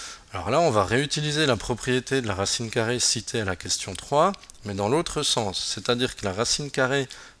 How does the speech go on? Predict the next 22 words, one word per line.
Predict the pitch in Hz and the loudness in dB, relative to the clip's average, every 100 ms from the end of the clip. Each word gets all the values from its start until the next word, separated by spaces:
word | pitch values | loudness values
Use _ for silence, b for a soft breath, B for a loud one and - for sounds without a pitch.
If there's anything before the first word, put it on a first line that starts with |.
| - | -6
de, | 95 101 - | -4 -4 -6
du | 107 | -10
produit | - - 113 120 120 107 | -4 -4 -2 -2 -4 -6
vingt-cinq | 107 107 104 - 113 104 | -4 -2 0 0 0 -2
par | - 95 | -8 -10
trente-six, | - 92 85 - 175 190 - B B B | -12 -10 -4 -2 2 2 0 B B B
c'est | - - 180 | 2 4 4
aussi | 160 117 - 123 156 - | 4 6 6 4 -2 -6
le | 110 113 147 | 0 2 2
produit | - 139 123 123 107 - 98 | 4 2 2 0 -2 -8 -2
de | 131 | 2
la | 160 147 | 2 2
racine | 135 - 135 120 | 4 2 2 0
carrée | 120 104 104 | -2 0 -2
de | 90 | -4
vingt-cinq | 87 - - 123 170 - - - - - - - _ B B B B _ | -6 -4 -2 0 -2 -6 -16 -20 -20 -20 -20 -20 _ B B B B _
par | - 117 135 147 - _ _ _ _ - | 2 6 4 2 -8 _ _ _ _ -2
la | 120 139 | 2 4
racine | 113 - 117 104 | 4 0 0 -2
carrée | 110 139 | -2 -2
de | 165 | -6
trente-six. | - 120 - 90 - - | -6 -4 -4 -6 -8 -10